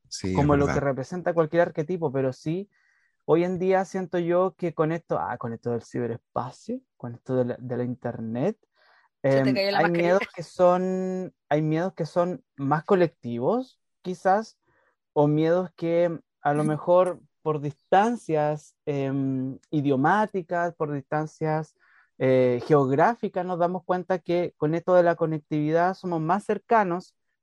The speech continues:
Speaker 2: pero que también nos va uniendo ciertos miedos y ciertos elementos, que no por ser asiático, por ejemplo, le voy a tener miedo a, o no le voy a tener miedo a, a los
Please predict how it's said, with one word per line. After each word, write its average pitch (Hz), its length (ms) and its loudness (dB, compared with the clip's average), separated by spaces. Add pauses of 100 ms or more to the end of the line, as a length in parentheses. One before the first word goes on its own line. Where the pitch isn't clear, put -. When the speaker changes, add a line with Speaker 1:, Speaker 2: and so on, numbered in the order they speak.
(300)
Speaker 2:
pero 160 260 4
que 156 100 -2
también 151 340 0
nos 190 260 -8
va 151 200 2
uniendo 185 500 0
ciertos 175 440 -4
miedos 180 560 -4
y 156 60 -14
ciertos 175 520 -6 (340)
elementos, 147 560 -2
que 127 120 -6
no 139 120 -2
por 147 140 -4
ser 156 240 0
asiático, 147 680 -2
por 147 140 0
ejemplo, 151 320 -4
le 147 80 2
voy 143 140 2
a 143 60 0
tener 139 260 -2
miedo 143 380 0
a, 123 460 -2 (800)
o 143 160 8
no 180 200 6
le 160 100 4
voy 156 160 6
a 151 100 0
tener 147 260 -4
miedo 147 420 -2
a, 131 340 -4 (500)
a 113 80 -2
los 117 140 -2